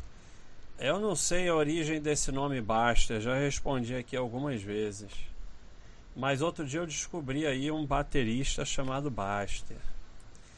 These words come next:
Mas Baster era apelido, o Cenezino trouxe aqui a história.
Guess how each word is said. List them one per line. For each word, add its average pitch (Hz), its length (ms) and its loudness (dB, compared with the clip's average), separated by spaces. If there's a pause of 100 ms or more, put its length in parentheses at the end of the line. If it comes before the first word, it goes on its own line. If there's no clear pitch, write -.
(340)
Mas 117 240 -2
Baster 143 460 8
era 147 120 2
apelido, 110 880 0
o 101 40 -2
Cenezino 113 800 2
trouxe 117 480 4
aqui 110 220 -2
a 107 80 -2
história. 101 720 -6